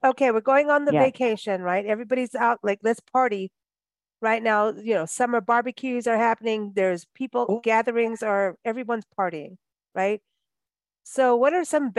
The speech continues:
Speaker 2: Right.
Speaker 1: balances that we can do to not overdo it? You know, you haven't seen your
Speaker 2: Right.
Speaker 1: high school buddy for twenty
Speaker 2: <laughs>
Speaker 1: years and they're like, "Come on, take a
Speaker 2: <laughs>
Speaker 1: shot. You can do it."
Speaker 2: <laughs>
Speaker 3: Mm-hmm.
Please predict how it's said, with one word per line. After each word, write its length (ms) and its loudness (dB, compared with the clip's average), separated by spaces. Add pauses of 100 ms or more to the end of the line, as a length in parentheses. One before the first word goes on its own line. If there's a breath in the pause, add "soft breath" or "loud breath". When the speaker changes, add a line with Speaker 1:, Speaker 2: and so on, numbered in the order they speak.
(120)
Speaker 2:
Right. 300 2
Speaker 1:
balances 240 -2
that 180 -2
we 140 -2
can 240 -6
do 320 -6 (180)
to 340 -4 (1300)
not 380 -2
overdo 500 -2
it? 160 -8 (100)
You 160 -2
know, 340 2 (520)
you 100 2
haven't 240 2
seen 300 0
your 300 2
Speaker 2:
Right. 20 -4
Speaker 1:
high 160 2
school 280 -2
buddy 320 2
for 160 -6
twenty 420 2
Speaker 2:
<laughs> 20 -2
Speaker 1:
years 380 2
and 140 -2
they're 100 2
like, 260 2
"Come 260 4
on, 140 2 (180)
take 220 -2
a 80 2
Speaker 2:
<laughs> 0 -
Speaker 1:
shot. 480 2
You 120 -6
can 220 -8
do 180 4
it." 180 6 (380)
Speaker 2:
<laughs> 600 -2
Speaker 3:
Mm-hmm. 680 4